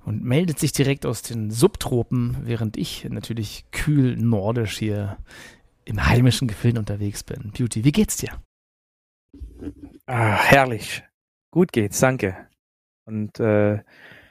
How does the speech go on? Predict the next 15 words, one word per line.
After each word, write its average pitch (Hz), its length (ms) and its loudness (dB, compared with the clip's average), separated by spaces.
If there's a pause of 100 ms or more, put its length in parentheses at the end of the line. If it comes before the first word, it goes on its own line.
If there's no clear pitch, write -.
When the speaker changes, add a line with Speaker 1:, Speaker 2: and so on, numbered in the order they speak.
(840)
Speaker 2:
lässt - 200 -2
sich - 120 2
genießen 143 440 4
hier 101 100 2
in 90 60 0
der 92 140 0
Sonne. 123 340 0
Speaker 1:
Ja, 131 60 -10
hast - 180 -10
du - 20 -6
schon - 160 -4
deinen 135 140 0
ersten 147 420 0
Sangria-Eimer 139 760 4
drin? 156 340 2